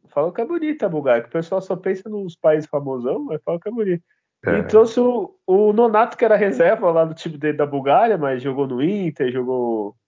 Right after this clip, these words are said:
Speaker 1: no Vasco, se eu não me engano. Julião, essas duas contratações, João Basso, João Basso a gente comentou um pouquinho, então, mas comenta mais breve. E o Nonato, meia, que veio da Bulgária, o que, que você achou?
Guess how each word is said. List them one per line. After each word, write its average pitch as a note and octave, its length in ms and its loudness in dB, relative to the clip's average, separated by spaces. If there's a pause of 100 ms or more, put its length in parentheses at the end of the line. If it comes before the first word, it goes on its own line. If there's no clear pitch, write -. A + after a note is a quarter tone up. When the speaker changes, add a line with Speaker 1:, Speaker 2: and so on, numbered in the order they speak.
(440)
Speaker 1:
no A#2+ 100 -4
Vasco, D#3 600 4
se - 100 -6
eu C3+ 40 -4
não C3 120 -4
me B2 120 -4
engano. F3 520 0 (500)
Julião, F#3+ 680 0 (200)
essas A3 240 -2
duas A3+ 200 2
contratações, G3 680 -2
João F3+ 220 2
Basso, A3 560 0
João A#3+ 180 -4
Basso A#3+ 280 0
a A3+ 60 -2
gente G#3+ 200 -8
comentou F3+ 360 -4
um E3 40 -8
pouquinho, F#3 380 -6
então, D#3+ 380 -6 (600)
mas A#2 240 -4
comenta C#3+ 480 -2
mais B2 220 -2
breve. F#3 500 0 (380)
E G#3+ 100 -4
o C4 80 2
Nonato, A#3+ 560 2
meia, E3 600 2
que - 120 -14
veio C#3+ 220 0
da C#3+ 100 4
Bulgária, C3+ 440 0
o B2+ 40 -6
que, - 120 -20
que - 80 -20
você - 120 -4
achou? C#3+ 300 -6